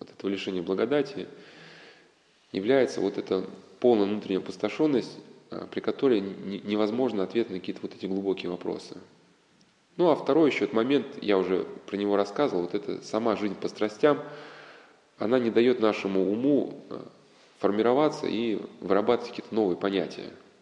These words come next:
Есть такой даже термин "фиксация", который, э, значит, означает, что когда человек зациклится на какой-то страсти,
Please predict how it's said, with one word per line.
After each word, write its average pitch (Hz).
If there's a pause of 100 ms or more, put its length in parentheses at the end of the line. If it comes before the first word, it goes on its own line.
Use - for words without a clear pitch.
(500)
Есть 90
такой 95
даже 87
термин 85
"фиксация", -
который, - (1040)
э, -
значит, -
означает, 95
что -
когда 98
человек 95
зациклится -
на 92
какой-то 95
страсти, -